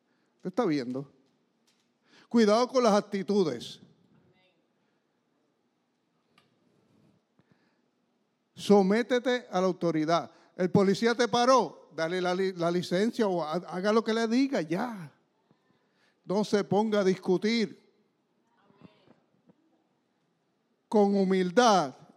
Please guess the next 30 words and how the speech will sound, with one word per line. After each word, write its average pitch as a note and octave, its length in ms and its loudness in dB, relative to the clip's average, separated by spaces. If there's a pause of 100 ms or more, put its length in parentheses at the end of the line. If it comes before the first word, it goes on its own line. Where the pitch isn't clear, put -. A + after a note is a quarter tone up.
(120)
llega F3 240 2
más F3 180 0
lejos, F3 400 0
decimos D3+ 440 -2
amén. E3 360 -4 (1700)
También A#3+ 360 4
dice, G3 520 0
"Honra B3+ 640 0
a G3+ 160 -2
tu F3+ 200 -2
padre G#3+ 300 0
y - 20 0
a A3+ 80 -2
tu A3 160 -2
madre", G#3+ 520 -4 (1120)
que F#3+ 120 -2
es F#3+ 120 0
el G#3+ 120 0
primer G3 320 0
mandamiento G3+ 880 -2
con E3 220 -8
promesa. F3+ 500 -2
Esto E3 160 -6
está F#3+ 160 -6
en F#3+ 80 -6
Efesios E3 420 -8
seis F3+ 240 -6
dos A3+ 300 0
al F#3+ 160 -6
tres. A3 400 -6